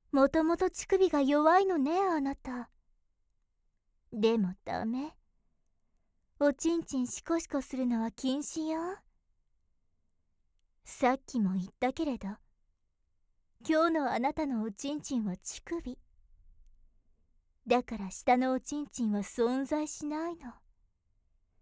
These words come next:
上のおちんちんをいじることに没頭するのよ。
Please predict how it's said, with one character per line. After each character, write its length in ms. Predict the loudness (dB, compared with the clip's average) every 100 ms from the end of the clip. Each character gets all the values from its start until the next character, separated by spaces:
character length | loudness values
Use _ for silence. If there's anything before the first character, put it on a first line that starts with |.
| _ _ _ _
上 280 | 0 8 8
の 180 | 8 4
お 80 | 2
ち 220 | 0 0
ん 80 | 0
ち 160 | 0
ん 100 | 2 2
を 60 |
い 80 | 2
じ 160 | 2 0
る 140 | 0
こ 100 | -4
と 140 | -2
に 200 | 0 -2 -4 _ _ _ _ _ 6
没 220 | 8 8
頭 240 | 4 0
す 160 | 0 0
る 100 | 0
の 140 | 0
よ。 480 | -2 -4 -4 -6 -8